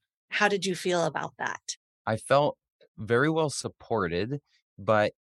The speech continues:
Speaker 2: a big part of it is on us as authors to have a network to market to. And so I think it would be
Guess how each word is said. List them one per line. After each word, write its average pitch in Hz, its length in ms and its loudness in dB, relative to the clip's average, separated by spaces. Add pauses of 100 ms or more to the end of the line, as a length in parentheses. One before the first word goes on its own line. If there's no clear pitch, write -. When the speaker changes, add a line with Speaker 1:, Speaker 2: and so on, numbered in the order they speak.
(140)
Speaker 2:
a 120 200 -2
big 156 240 0
part 143 260 2
of 120 140 -2
it 101 260 -4
is 98 680 -2 (440)
on 110 540 2
us 104 400 2
as 92 260 -4
authors 92 580 -2
to - 200 -8
have 101 260 2
a 101 60 2
network 92 540 -2 (140)
to 104 120 -6
market 90 440 -2
to. - 240 -14 (360)
And 104 100 -4
so 113 100 4
I 110 140 6
think 135 240 -2
it 156 140 -4
would 101 220 -4
be 104 360 0